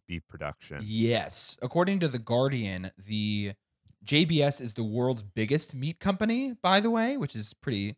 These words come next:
Speaker 1: Whoa.
Speaker 2: pretty cool. Yeah. Yep. Doesn't have the biggest hog, but is the biggest meat company. And they are apparently,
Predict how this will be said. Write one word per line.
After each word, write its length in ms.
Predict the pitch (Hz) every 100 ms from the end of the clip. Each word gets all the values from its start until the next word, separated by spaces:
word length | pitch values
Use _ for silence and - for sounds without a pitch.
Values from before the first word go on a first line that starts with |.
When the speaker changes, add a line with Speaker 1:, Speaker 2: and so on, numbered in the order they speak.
| _
Speaker 1:
Whoa. 360 | 185 226 104 69 _
Speaker 2:
pretty 220 | - 135
cool. 440 | 113 120 110 127 151
Yeah. 260 | 113 101 - _ - _ _
Yep. 180 | 107 - _ _ -
Doesn't 220 | 151 190
have 140 | 185
the 60 | 170
biggest 280 | 160 156 -
hog, 340 | 139 107 95
but 140 | 101 98
is 140 | 98
the 80 | 104
biggest 260 | 107 120
meat 180 | 117 101
company. 460 | - 90 90 87 98 _ _ _
And 440 | 123 127 123 123 123 _ _ _ _
they 280 | 123 147 170
are 440 | 170 139 135 135 135
apparently, 880 | 120 - 214 208 143 131 113 110